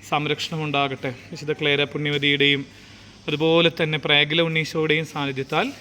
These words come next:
ഈ ഭവനത്തെ അവിടെ നിന്ന് നിറയ്ക്കുന്നതിനെ ഓർത്ത് നന്ദി പറഞ്ഞ് പ്രാർത്ഥിക്കുന്നു.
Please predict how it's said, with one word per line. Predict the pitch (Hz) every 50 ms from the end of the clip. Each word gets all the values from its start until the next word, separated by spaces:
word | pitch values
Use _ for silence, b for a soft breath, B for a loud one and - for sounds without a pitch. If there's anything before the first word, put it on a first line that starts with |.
| - 156
ഈ | 143 131
ഭവനത്തെ | 120 143 143 139 135 120 151 139
അവിടെ | 139 139
നിന്ന് | 139 143 143 139
നിറയ്ക്കുന്നതിനെ | 139 139 - - 156 151 160 156 160 160 160 156
ഓർത്ത് | 151 - - 185 196 262 269 - B B B B B - - 143
നന്ദി | 139 139 139 143 139 139
പറഞ്ഞ് | 139 139 143 139 131
പ്രാർത്ഥിക്കുന്നു. | 139 135 131 127 - - 147 127 - 160 185